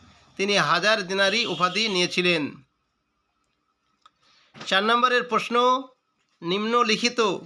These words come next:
কোন সুলতান খাদ্যশস্য থেকে জাকাত,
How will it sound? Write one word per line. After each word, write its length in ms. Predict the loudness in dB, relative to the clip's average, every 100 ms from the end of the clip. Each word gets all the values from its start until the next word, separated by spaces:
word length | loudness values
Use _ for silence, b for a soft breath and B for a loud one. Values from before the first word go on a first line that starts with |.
| -18 _
কোন 220 | -2 0 0
সুলতান 580 | -2 -6 -2 2 2 2 -6 -16 _ _ _ _ -10
খাদ্যশস্য 720 | -2 -2 0 -2 0 0 0 -2
থেকে 380 | 0 -2 2 2 2 -2 -12 _ _ _ _ -20 -12 -2
জাকাত, 480 | 0 2 2 2